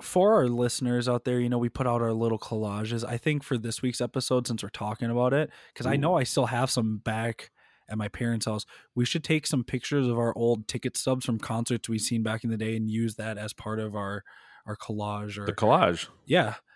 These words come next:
Speaker 1: I think it'd be kinda cool. I think I have my, I might even have my Saint Anger ticket stub.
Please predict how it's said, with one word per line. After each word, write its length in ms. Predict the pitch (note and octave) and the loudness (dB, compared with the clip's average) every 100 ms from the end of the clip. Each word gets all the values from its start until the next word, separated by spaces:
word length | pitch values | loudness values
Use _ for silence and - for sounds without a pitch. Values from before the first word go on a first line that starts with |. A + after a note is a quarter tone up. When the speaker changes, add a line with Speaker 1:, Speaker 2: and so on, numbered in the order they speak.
| _ | _
Speaker 1:
I 40 | - | -2
think 100 | D#3+ | 0
it'd 80 | A#2 | 0
be 80 | |
kinda 180 | A2+ A#2+ | -2 -2
cool. 220 | - C#3+ | 2 4
I 80 | A#2+ | 4
think 160 | C3 E3+ | 2 2
I 60 | B2+ | 2
have 320 | C3+ C3 B2+ | 4 2 4
my, 220 | B2 B2 | 2 2
I 1160 | A#2+ A#2+ A2 _ _ _ _ _ _ _ _ _ | 2 0 -4 _ _ _ _ _ _ _ _ _
might 160 | E3+ A#2 | -2 0
even 260 | A2+ A2 | 0 -2
have 220 | A2 A#2 A2+ | -4 -4 -2
my 100 | A2+ | -4
Saint 260 | - A2+ | -4 -2
Anger 240 | A#2+ D3+ G#2+ | -2 -4 -8
ticket 320 | - G2 - | -10 -8 -8
stub. 360 | - F#2+ G2+ | -8 -6 -6